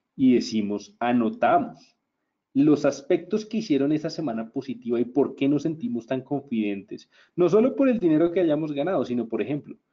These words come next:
hoy operé un patrón de mínimo mayor en una tendencia alcista que se veía muy bullish y los múltiples marcos de tiempo estaban alineados. Eso me puede hacer mucho más feliz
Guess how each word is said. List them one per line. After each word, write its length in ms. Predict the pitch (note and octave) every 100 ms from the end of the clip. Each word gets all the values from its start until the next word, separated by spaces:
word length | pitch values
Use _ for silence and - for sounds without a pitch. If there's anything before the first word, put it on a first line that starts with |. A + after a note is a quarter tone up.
| _ _ _
hoy 280 | - C3+ C#3+ D3+
operé 520 | D3+ B2+ A2+ A#2 B2
un 160 | C#3+ C3+
patrón 460 | C3+ - B2+ A#2+
de 100 | B2+
mínimo 340 | A#2+ A#2 A#2+ B2+
mayor 400 | A2+ G2+ G#2 G#2+
en 180 | B2 A2
una 200 | A2 A2
tendencia 460 | A2+ G2 F#2+ -
alcista 520 | - - D#3 - B2+ - _
que 120 | -
se 160 | A2 G2+
veía 540 | F2 F2 F2 F2+ F#2 _ _
muy 120 | D#3 E3
bullish 580 | A#3+ A#3+ A#3+ A3+ A3+ - _ -
y 280 | C#3+ C3 B2
los 180 | A#2
múltiples 360 | B2 B2 B2+ B2
marcos 280 | A2+ G#2 B2
de 60 |
tiempo 220 | A#2 G#2+ -
estaban 260 | A#2 A#2
alineados. 640 | G2+ G2+ A#2 - _ _ _ _ -
Eso 340 | F3 E3+ F3
me 120 | D#3+
puede 240 | C3 A2 A2
hacer 260 | A2 A#2
mucho 380 | A#2+ C3 C3 C3+
más 220 | B2+ A#2+ -
feliz 500 | B2 - - _